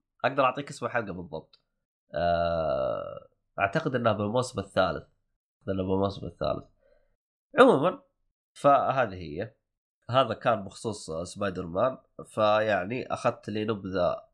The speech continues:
جيدة عن سبايدر مان. آه، الصراحة الآن أحس إني مخطط أبغى أشوف، آه، سبايدر مان. السبب، آه، مو سبايدر مان، آه، سوبر مان. السبب،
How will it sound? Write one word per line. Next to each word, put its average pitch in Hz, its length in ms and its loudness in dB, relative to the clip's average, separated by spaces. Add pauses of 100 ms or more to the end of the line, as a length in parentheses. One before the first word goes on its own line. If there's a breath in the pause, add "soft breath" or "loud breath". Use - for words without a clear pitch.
(200)
جيدة 104 640 0 (120)
عن 98 200 2
سبايدر 90 380 -4
مان. 82 240 -4 (960)
آه، 123 640 4 (240 loud breath)
الصراحة 175 500 2
الآن 156 340 0
أحس - 500 -4
إني 135 180 -10
مخطط 143 400 -4
أبغى 120 120 -4
أشوف، 120 280 -6
آه، 104 320 -8
سبايدر 110 500 0
مان. 107 360 -2 (100)
السبب، 120 500 0 (600)
آه، 107 120 4
مو 156 140 0
سبايدر 143 380 0
مان، 117 240 -2 (260)
آه، 95 260 0
سوبر 127 360 0
مان. 101 240 -6 (560)
السبب، 139 540 0